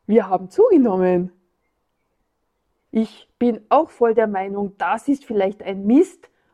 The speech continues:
aber du hörst ja nicht auf mich. Ständig dieses, „Ich will Schokolade, ich will Schokolade.“ Das ist jetzt das Problem. Die Hose geht nicht mehr zu.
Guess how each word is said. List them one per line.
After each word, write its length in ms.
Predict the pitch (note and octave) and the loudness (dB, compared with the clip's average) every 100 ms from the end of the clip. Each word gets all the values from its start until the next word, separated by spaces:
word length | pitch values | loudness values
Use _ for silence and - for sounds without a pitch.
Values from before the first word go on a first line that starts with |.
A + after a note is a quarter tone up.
| _ | _
aber 440 | - D#4 A#3+ G#3+ A#3 | 0 0 4 4 2
du 240 | A#3 G#3 | -2 -6
hörst 440 | G#3 C#4 A4 - | -2 -4 -4 -2
ja 120 | A3+ G#3 | -2 -2
nicht 360 | G#3+ A3 - | -6 -8 -4
auf 200 | F3+ - | -4 -4
mich. 440 | G3 A3 F#4+ - _ _ _ | -6 0 0 -2 _ _ _
Ständig 560 | - A#3 D#4+ G#4 G4 | 0 0 4 2 2
dieses, 420 | C#4 D4+ D4+ C#4+ | -2 -2 0 -2
„Ich 220 | - B3 C4 | -6 -6 0
will 280 | C4 F4 | 4 4
Schokolade, 1040 | D#4+ C4+ E4+ G4 B3 A#3+ C4 C#4 G#3 G#3+ G#3+ | 2 -2 2 4 4 4 4 4 4 4 2
ich 240 | C#4 E4 | 2 2
will 140 | F4 E4 | 4 2
Schokolade.“ 1040 | D4+ D4+ F#4+ D#4 C#4 D4 B3+ G3+ G#3 G#3+ - _ _ | 2 2 4 6 4 2 2 4 4 0 -4 _ _
Das 320 | G3+ A#3 - | 2 2 0
ist 320 | - C4 D#4+ A3+ | -4 -2 -2 2
jetzt 540 | A#3 C4+ C4+ _ _ _ _ _ | 2 2 -2 _ _ _ _ _
das 220 | G#3+ A3 | 0 0
Problem. 520 | - A#3+ A#3 A3+ F3+ D#3+ _ _ _ _ _ _ _ _ _ _ _ _ _ _ _ _ _ _ | -6 -2 2 0 0 -14 _ _ _ _ _ _ _ _ _ _ _ _ _ _ _ _ _ _
Die 120 | F#3+ | -8
Hose 280 | C#4 F4+ - | -2 -4 -4
geht 200 | F3 - | -16 -14
nicht 220 | D#3+ _ | -16 _
mehr 140 | D#3 _ | -18 _
zu. 260 | - - | -18 -18